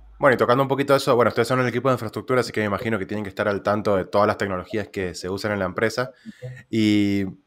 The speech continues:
Speaker 1: ¿me puedes contar un poquito qué tipo de tecnologías usan? O sea, ¿qué lenguajes? Eh, ¿cómo es el stack? Em, si usan, eh,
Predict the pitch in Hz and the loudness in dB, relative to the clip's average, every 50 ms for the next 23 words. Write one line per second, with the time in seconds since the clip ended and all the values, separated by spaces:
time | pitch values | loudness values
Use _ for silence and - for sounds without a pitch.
0 | _ _ _ - - 107 101 123 139 - 156 156 156 151 143 139 147 143 - - | _ _ _ -8 -6 -2 0 0 0 2 2 2 2 2 2 -2 -4 -4 -8 -8
1 | - - 139 143 143 143 - - 135 123 110 117 104 98 95 95 - 117 113 104 | -4 -2 -2 -2 -2 -2 -2 2 2 2 2 2 -2 -2 -2 -2 -2 -2 -2 0
2 | 123 135 127 - 117 101 - - 95 - 104 101 104 101 98 98 110 110 110 101 | 2 0 0 0 -2 -4 -4 -6 -6 -6 -4 -6 -6 -4 -2 0 4 4 4 4
3 | - - 104 101 95 - - - - 92 90 - - 110 117 120 110 113 101 95 | 2 -2 -6 -6 -6 -8 -8 -8 -8 -8 -8 -6 -6 -4 -2 -2 -2 -2 -2 -4
4 | 87 - - - 120 117 113 107 - - - _ - _ - - - - _ - | -6 -6 -2 0 2 4 4 2 0 -4 -18 _ -20 _ -20 -20 -20 -20 _ -14
5 | - 95 98 92 90 90 90 90 87 90 87 85 82 78 67 - _ _ _ _ | -8 -4 -2 0 0 0 -2 -4 -6 -8 -8 -10 -12 -12 -14 -18 _ _ _ _
6 | _ - - _ _ - - 104 104 104 - 120 110 107 107 107 104 - - 95 | _ -20 -20 _ _ -10 -6 -4 -4 -2 0 2 2 2 0 -4 -6 -8 -8 -6
7 | 95 92 90 | -6 -4 -6